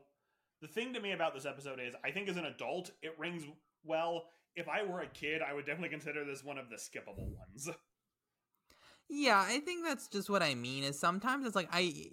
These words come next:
Speaker 2: you know, there is an older, obviously, as we're talking about it, audience to this type of stuff. But sometimes I just listen to an episode and I'm like, "Well, that was interesting, like, pretty, you know, well done." <laughs> But I'm like,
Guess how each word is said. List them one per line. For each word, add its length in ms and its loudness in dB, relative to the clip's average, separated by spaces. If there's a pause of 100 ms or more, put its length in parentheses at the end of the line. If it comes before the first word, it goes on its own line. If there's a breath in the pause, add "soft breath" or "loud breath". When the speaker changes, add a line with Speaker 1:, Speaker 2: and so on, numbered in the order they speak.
Speaker 2:
you 100 0
know, 160 4
there 140 2
is 260 0
an 120 2
older, 540 2 (240)
obviously, 840 -2 (260)
as 160 -6
we're 120 -4
talking 400 -4
about 220 -6
it, 180 -6
audience 580 0
to 100 -6
this 200 -4
type 200 -4
of 140 -6
stuff. 420 -2 (360 loud breath)
But 100 2
sometimes 400 4
I 60 0
just 200 0
listen 240 0
to 60 -2
an 60 -2
episode 420 -2
and 100 -4
I'm 60 -4
like, 140 -2 (260 loud breath)
"Well, 80 0
that 140 8
was 160 2
interesting, 640 0
like, 180 -4
pretty, 400 -2 (100)
you 200 -6
know, 220 0
well 280 4
done." 500 2
<laughs> 40 4
But 120 8
I'm 180 6
like, 260 2